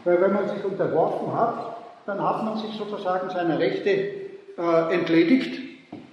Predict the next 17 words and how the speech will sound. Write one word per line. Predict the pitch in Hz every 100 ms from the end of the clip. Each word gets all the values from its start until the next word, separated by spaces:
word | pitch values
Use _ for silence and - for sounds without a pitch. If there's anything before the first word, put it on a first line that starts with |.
| -
Man | 180 196
ist | 226 -
ein | 233 226 220 - - - - -
Unterworfener | - 226 220 170 190 214 233 233 240 - - - - - -
und | 214 226 220 - -
hat | 180 190
sich | 220 214 -
dann | 202 185
damit | 190 185 180 -
abzufinden | 165 170 - 175 - 151 131 135 127
gewissermaßen. | 123 127 - 120 117 117 113 - - - -
Diese | 165 175
Theorie, | 180 180 165 190 214 - - - - _ -
äh, | 160 156 160 160 - - -
wurde | 180 190 185
also | 175 180 175 - - -
sehr | - 175 196 202